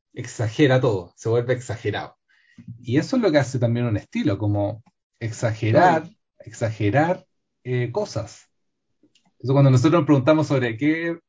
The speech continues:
Speaker 1: qué, qué podemos hacer para tener un estilo propio, bueno, ser exagerado. <laughs>
Speaker 2: Bueno, y este otro, este otro decide ser absurdo.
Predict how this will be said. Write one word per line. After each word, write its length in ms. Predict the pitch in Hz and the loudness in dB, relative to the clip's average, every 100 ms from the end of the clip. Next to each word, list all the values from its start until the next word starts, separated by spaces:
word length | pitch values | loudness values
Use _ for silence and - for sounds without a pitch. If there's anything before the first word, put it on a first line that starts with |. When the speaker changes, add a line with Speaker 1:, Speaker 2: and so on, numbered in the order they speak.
| _ _ | _ _
Speaker 1:
qué, 520 | - 139 156 175 180 _ _ _ _ _ _ - | -4 0 0 0 -6 _ _ _ _ _ _ -8
qué 120 | 139 | -4
podemos 480 | 151 143 151 160 135 | -2 0 0 2 0
hacer 400 | - 151 170 - | 0 0 0 0
para 400 | 104 104 101 - | -2 -2 -6 -8
tener 240 | 110 107 | -4 -2
un 60 | 127 | -2
estilo 340 | 113 131 127 113 | -2 -2 -2 0
propio, 460 | 135 135 175 185 | -2 0 0 0
bueno, 300 | - 110 95 | -4 -4 -4
ser 220 | - 135 139 | -4 -4 -4
exagerado. 680 | - 123 - - - 123 - 110 - - - 107 - | -6 -10 -10 -10 -10 -12 -16 -20 -18 -18 -14 -6 2
<laughs> 360 | 127 127 - - _ - | 2 2 -6 -12 _ 2
Speaker 2:
Bueno, 160 | 170 | 6
y 60 | 165 | 8
este 120 | 135 170 | 8 6
otro, 200 | 180 160 | 6 4
este 200 | 143 165 | 4 2
otro 200 | 170 170 | 6 6
decide 360 | 123 165 160 | 6 6 6
ser 180 | 160 160 | 4 2
absurdo. 560 | 165 - 220 151 85 | 2 -4 -8 -6 -8